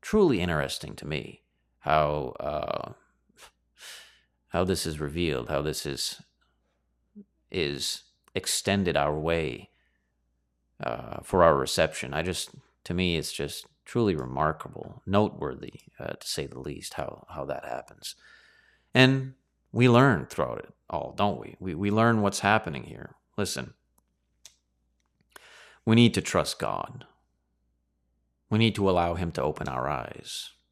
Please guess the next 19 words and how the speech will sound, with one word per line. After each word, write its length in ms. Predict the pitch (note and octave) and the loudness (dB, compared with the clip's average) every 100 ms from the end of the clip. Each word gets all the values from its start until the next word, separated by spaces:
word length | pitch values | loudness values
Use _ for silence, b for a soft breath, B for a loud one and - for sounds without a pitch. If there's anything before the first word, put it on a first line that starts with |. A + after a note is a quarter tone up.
| _ _ _ _ _ _ _ _ _ _ _ _ _ _ _ _ _ _ _ | _ _ _ _ _ _ _ _ _ _ _ _ _ _ _ _ _ _ _
Things 340 | A#2+ A#2+ A2 | 6 6 4
may 200 | G#2 G#2 | 4 4
seem 420 | G2 - G#2 G2 F#2 | 4 2 4 4 2
quite 420 | - G2 - - | 4 4 4 2
desperate 480 | D#2+ - - C#2 - | 0 0 -6 -8 -8
for 280 | - C2+ | -8 -4
us. 480 | C#2+ D2+ - - - _ _ _ _ _ _ - | -4 -6 -10 -14 -16 _ _ _ _ _ _ -6
We 100 | F2 | -2
may 200 | E2+ E2 | -2 -2
find 400 | - F2+ F2 D#2+ | 0 0 2 2
ourselves 580 | D#2 D#2 - E2 E2 - | 2 0 -2 -4 -4 -4
going 360 | F2 E2 D#2+ | -2 -2 -4
through 260 | D2+ F2 D#2+ | -6 -6 -6
some 240 | C#2+ C#2 | -6 -2
very 260 | F#2 F2+ F2 | 2 2 0
difficult 540 | F2+ E2 E2+ D#2+ D#2 | -2 -4 -4 -4 -2
moments 480 | D#2+ D2+ A#1+ A1 - | -4 -2 -6 -8 -10
in 80 | A1 | -10
life, 420 | G1+ G1+ - | -10 -12 -14